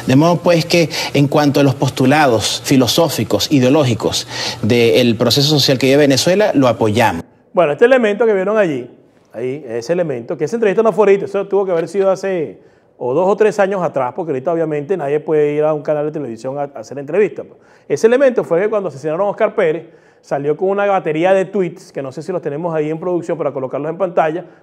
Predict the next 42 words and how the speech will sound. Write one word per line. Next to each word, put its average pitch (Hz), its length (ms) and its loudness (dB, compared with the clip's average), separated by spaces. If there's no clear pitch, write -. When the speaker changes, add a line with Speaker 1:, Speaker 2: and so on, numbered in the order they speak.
Speaker 2:
burlándose 165 680 0
de 135 160 -4
la, 127 280 0
del 135 140 -4
asesinato 131 540 -4
de 143 80 0
Oscar 123 300 -4
Pérez. 107 420 -10
Eh, 135 260 -4
salió 143 360 -4
también 175 580 -2
y 151 120 -8
diciendo, 147 540 -6
agradeciéndole 165 800 -2
a 160 60 -2
la 147 100 -4
Policía 135 300 -8
Nacional 160 280 -6
Bolivariana, 160 540 -4
en 135 80 -10
este 143 220 -12
caso 160 240 -6
al 165 80 -8
fae, 165 360 -2
eh, 147 280 -2
que 151 80 -4
habían 147 160 -2
asesinado 147 400 -6
a 156 60 0
Oscar 165 220 -4
Pérez. 170 280 0
Ahí 151 180 -2
dicen 170 460 -6
que 156 60 -6
Oscar 151 240 -6
Pérez 160 180 -4
es 160 40 -8
materia 143 300 -4
prima 151 220 -8
para 143 160 -4
los 131 120 -8
caninos, 185 540 -2